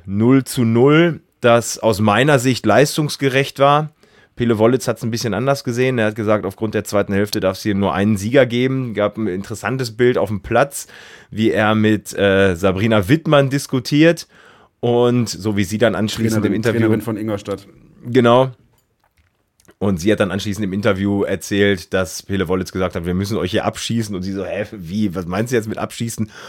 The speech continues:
Speaker 1: Und dann haben die beiden sich da so kurz ein bisschen, äh, ja, gekäbbelt. Also alles, alles völlig in Ordnung.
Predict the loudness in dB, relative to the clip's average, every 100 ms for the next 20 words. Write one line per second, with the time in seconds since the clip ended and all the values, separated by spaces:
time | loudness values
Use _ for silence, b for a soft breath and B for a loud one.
0 | B -4 0 2 2 2 2 4 2 0
1 | -4 -4 -4 -4 -4 -4 -8 -10 -6 -2
2 | -2 -4 B B B B B -4 -2 0
3 | 0 -2 -6 _ -10 -4 -4 -6 -10 -6
4 | -2 -2 -2 -6 -8 -4 -4 -4 -8 -10
5 | -8 -4 -2 -2 -2 -2 -2 -2